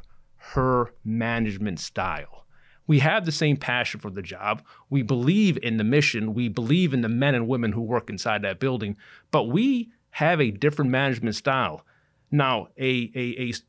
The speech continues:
a, a manager, somebody who just is worrying about themselves, would have selected someone who would have rubber stamped anything they said and not had those conversations.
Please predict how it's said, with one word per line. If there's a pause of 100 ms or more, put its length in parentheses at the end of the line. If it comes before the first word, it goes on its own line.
(120)
a,
a
manager,
somebody
who
just
is
worrying
about
themselves, (320)
would
have
selected
someone (540)
who
would
have (140)
rubber
stamped
anything
they
said (240)
and
not
had
those
conversations.